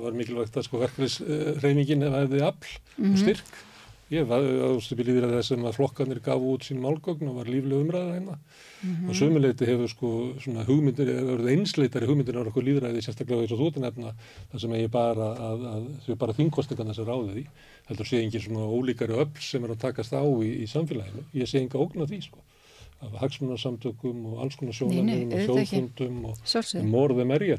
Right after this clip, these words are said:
Speaker 1: því meira sem við stundum lýðræðið.
Speaker 2: Já.
Speaker 1: En þess vegna er ég sósíalisti. <laughs> Herðu,
Speaker 2: Mhm.
Speaker 1: þetta er búið áhugavert og skemmtilegt.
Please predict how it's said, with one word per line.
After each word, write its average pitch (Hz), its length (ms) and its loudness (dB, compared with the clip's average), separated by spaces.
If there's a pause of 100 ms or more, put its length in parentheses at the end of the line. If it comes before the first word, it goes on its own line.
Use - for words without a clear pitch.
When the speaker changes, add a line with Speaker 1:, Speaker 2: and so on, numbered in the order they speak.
(160)
Speaker 1:
því 120 120 -4
meira 123 200 0
sem 123 140 -6
við 113 100 -6
stundum 120 240 -2
lýðræðið. 160 320 -2 (640)
Speaker 2:
Já. - 160 -18 (520)
Speaker 1:
En 117 80 -8
þess 107 140 -4
vegna 117 140 -2
er 107 80 2
ég 104 80 0
sósíalisti. 139 400 2 (340)
<laughs> - 920 -8
Herðu, 240 240 6 (320)
Speaker 2:
Mhm. 208 280 4 (140)
Speaker 1:
þetta 117 120 -4
er 123 60 -2
búið 147 480 4
áhugavert 180 760 4
og - 100 2
skemmtilegt. - 500 0